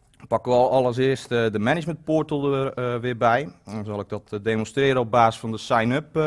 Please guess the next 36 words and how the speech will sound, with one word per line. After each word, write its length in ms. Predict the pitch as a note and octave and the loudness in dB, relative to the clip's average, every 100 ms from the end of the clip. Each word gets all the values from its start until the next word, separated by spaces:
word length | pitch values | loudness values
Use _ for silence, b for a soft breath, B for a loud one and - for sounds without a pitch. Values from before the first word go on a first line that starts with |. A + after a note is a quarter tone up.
| D3+ | -2
policy. 420 | E3 D#3+ D#3+ A#3 - _ _ _ _ _ _ _ _ _ _ b b b b b _ | -4 -4 -6 -12 -16 _ _ _ _ _ _ _ _ _ _ b b b b b _
Ik 80 | - | -12
heb 160 | G#2+ | -2
al, 240 | B2+ B2+ A#2+ | 2 4 6
eh, 100 | A#2+ | 4
reeds 340 | C3+ C3+ - | 4 2 0
een, 220 | C3 A#2+ | -2 0
eh, 120 | A#2+ | 0
sign-up, 520 | A#2 C3+ B2 B2+ B2 A#2+ | 0 0 0 0 -2 -4
eh, 60 | A2+ | -4
policy, 540 | C3 A#2 - A2+ G#2+ G#2 | -4 -6 -6 -8 -6 -4
eh, 60 | |
aangemaakt. 840 | G2+ C3 D#3+ D#3 D3 D3+ F3 - - b b b b b _ | -2 0 0 -4 -6 -6 -8 -16 -20 b b b b b _
Die 180 | - G2 | -18 -8
ga 140 | G2+ | -6
ik 140 | F#2+ | -4
editen. 460 | - C#3 C#3+ C#3 C#3 - _ _ B B B B B B B B B - | -4 -4 -6 -8 -10 -14 _ _ B B B B B B B B B -8
En 80 | G#2+ | -2
wat 160 | A#2 | -2
je 60 | C3 | 0
hier 100 | C3 | 0
nu 120 | C3 | 0
dus 220 | A#2 A2+ | -2 -4
ziet, 220 | E3 F3 | -6 -8
is 100 | C#3 | -8
dat 200 | B2 B2+ | -4 -4
er 80 | B2 | -2
een 100 | A#2+ | 0
aantal 340 | B2 C#3+ C3+ A#2+ | 2 0 0 -4
opties 400 | C3+ - D3 B2+ | -4 -8 -10 -6
die 100 | B2 | -4
ik 60 | |
net 180 | B2 A#2+ | -4 0
eigenlijk 340 | A#2+ A2+ A2 | 2 2 0
al 120 | A2+ A2+ | -2 0
noemde, 460 | C3+ E3 E3 E3+ | 0 -2 -2 -6